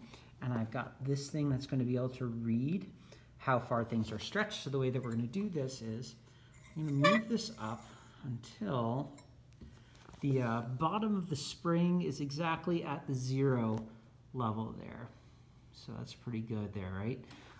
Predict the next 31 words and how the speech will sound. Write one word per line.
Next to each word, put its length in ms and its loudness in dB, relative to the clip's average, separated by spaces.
Uh, 220 2
so 440 2
let's 320 0
go 220 2
from 160 0
there. 120 2
Actually, 220 0
let 100 8
me 60 4
get 140 4
a 180 6
straight 360 4
edge, 320 4
bring 180 -8
around 300 -4
the 20 -4
room. 360 2
There 140 -10
we 60 -6
go, 300 2
so 160 0
that 100 2
we 100 4
can 360 0
maybe 300 4
see 320 -4
that 200 0
a 20 -8
little 180 -2
bit 180 -6
more 80 -10